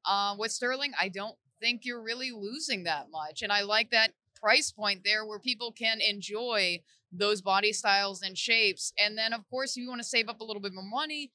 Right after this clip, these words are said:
then you can get the Ernie Ball version. It's a good introductory to get there, but it's not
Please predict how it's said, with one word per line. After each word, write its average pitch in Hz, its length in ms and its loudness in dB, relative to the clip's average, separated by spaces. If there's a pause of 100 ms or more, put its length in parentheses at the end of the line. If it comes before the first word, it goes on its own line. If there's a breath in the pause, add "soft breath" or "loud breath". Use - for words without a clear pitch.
(280)
then 247 220 2
you 254 120 -2
can 247 140 -10
get 247 160 0
the 226 140 -4
Ernie 202 180 -2
Ball 170 240 0
version. 165 400 -6
It's 170 140 -8
a 233 60 -4
good 220 180 0
introductory 208 720 -6
to 190 80 -4
get 202 300 2
there, 240 180 0
but 254 140 -6
it's 285 160 -8
not 330 220 -4